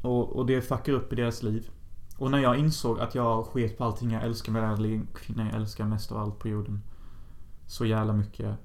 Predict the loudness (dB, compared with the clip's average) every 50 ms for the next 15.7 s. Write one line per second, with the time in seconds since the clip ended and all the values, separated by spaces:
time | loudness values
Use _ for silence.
0 | -10 -14 -14 -14 -14 -14 -14 -14 -14 -12 -12 -10 -10 -6 -6 -6 -2 0 0 0
1 | 2 0 2 4 4 4 4 4 4 4 2 2 2 0 0 -2 -4 -4 -2 0
2 | 0 0 0 -2 -6 -8 -6 -2 0 0 2 0 0 0 0 0 0 0 -2 -2
3 | -2 -2 -2 0 0 2 2 2 0 0 0 -2 0 2 2 2 2 0 -2 -2
4 | -2 0 0 2 2 0 0 0 -2 -2 0 0 -2 -2 -2 -2 0 0 -2 -4
5 | -6 -6 -4 -2 -2 -2 -2 -2 -2 -2 -2 -4 -4 -4 -4 -2 0 0 0 0
6 | -2 -2 -4 -4 -4 -4 -4 -4 -2 -2 0 0 2 4 4 4 4 4 4 4
7 | 2 2 2 2 0 0 0 0 0 0 0 -2 -2 0 0 2 2 2 2 2
8 | 2 2 2 2 4 6 8 8 8 6 6 6 6 6 6 6 4 2 0 0
9 | -2 -2 2 6 6 8 10 10 10 10 8 6 6 6 6 6 6 6 4 4
10 | 4 4 4 4 4 4 2 -2 -6 -10 -14 -14 -14 -10 -6 -2 2 6 6 8
11 | 6 6 2 0 2 4 4 6 6 6 8 8 8 8 6 4 0 -4 -4 -2
12 | -2 -2 -2 -4 -6 -8 -10 -10 -10 -12 -14 -14 -16 -16 -16 -16 -14 -12 -12 -10
13 | -10 -10 -10 -10 -12 -12 -12 -12 -12 -10 -8 -2 2 4 6 6 4 2 -2 -4
14 | -6 -6 -4 -2 0 0 0 -2 -2 -4 -6 -2 0 0 0 0 0 -2 0 2
15 | 2 4 4 4 4 4 4 2 2 0 -2 -4 -6 -6